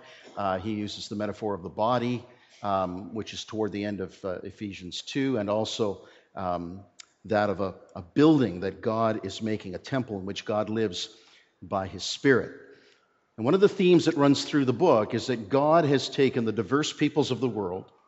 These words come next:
and he has united them to one another. He has united them, first of all, to himself through faith in Christ. And then secondly, he has united them to one another. So this theme of unity comes all through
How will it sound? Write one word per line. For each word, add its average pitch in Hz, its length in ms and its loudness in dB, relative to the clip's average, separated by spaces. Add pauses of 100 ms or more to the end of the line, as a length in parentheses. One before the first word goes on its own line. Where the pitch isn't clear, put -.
(760)
and 123 160 4
he 131 160 2
has 127 260 4
united 135 720 6
them 82 220 -6 (640)
to 127 100 0
one 120 160 6
another. 117 400 2 (680)
He 131 140 4
has 127 140 4
united 139 320 8
them, 127 100 4
first 180 320 4
of 143 100 2
all, 127 200 4
to 127 120 -2
himself 135 540 0
through 107 140 -6
faith 107 320 -2
in 90 100 -10
Christ. 123 640 -6 (800)
And 117 120 4
then 123 140 4
secondly, 131 460 4
he 123 180 4
has 117 160 2
united 123 400 4
them 104 200 -4
to 123 120 -6
one 101 240 -4
another. 110 500 -2 (440)
So - 160 -6
this 135 200 0
theme 170 220 6
of 147 100 6
unity 139 440 4
comes 120 340 -2
all 120 240 0
through 117 460 -4